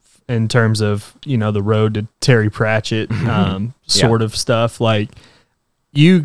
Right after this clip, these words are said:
Speaker 1: can glean these things, and I, you know, honestly, I don't mind books that don't explain the world, right?
Speaker 2: Sure.
Speaker 1: Like,
Speaker 2: Sure.
Speaker 1: we're gonna read plenty of books that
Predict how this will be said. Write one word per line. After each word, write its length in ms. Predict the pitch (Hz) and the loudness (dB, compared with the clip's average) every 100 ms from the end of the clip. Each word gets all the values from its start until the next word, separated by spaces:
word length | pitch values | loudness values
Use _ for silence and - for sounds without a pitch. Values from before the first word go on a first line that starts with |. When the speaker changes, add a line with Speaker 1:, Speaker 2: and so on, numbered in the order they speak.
| 143 | 2
Speaker 1:
can 220 | 151 139 | 4 4
glean 340 | 120 135 147 | 4 6 6
these 260 | 151 151 143 | 6 4 2
things, 400 | 156 147 147 131 | 2 2 2 0
and 220 | 160 156 | 2 0
I, 160 | 151 170 | 2 -2
you 160 | 185 | 2
know, 140 | 185 165 | 4 4
honestly, 640 | 160 185 185 - 156 - - | 2 2 4 4 2 2 -4
I 120 | 139 170 | 0 2
don't 160 | 151 | 4
mind 320 | 127 147 135 | 4 4 4
books 280 | 123 117 - | 2 0 -2
that 220 | 131 104 - | -4 -4 2
don't 320 | 120 113 - _ | 2 2 -2 _
explain 640 | 135 - - 120 117 113 104 | -4 -4 -2 0 2 2 2
the 80 | |
world, 380 | 95 110 98 82 | 2 0 0 -2
right? 220 | 120 110 107 | 0 2 0
Speaker 2:
Sure. 180 | 80 - - | -4 -10 -2
Speaker 1:
Like, 300 | 135 123 113 | 2 2 2
Speaker 2:
Sure. 100 | - - | -6 0
Speaker 1:
we're 140 | 147 | 4
gonna 160 | 190 165 | 6 6
read 300 | 147 139 127 _ | 6 6 4 _
plenty 340 | - 135 135 120 | 0 4 6 6
of 160 | 101 | 4
books 260 | 117 120 - | 2 2 0
that 160 | - | -6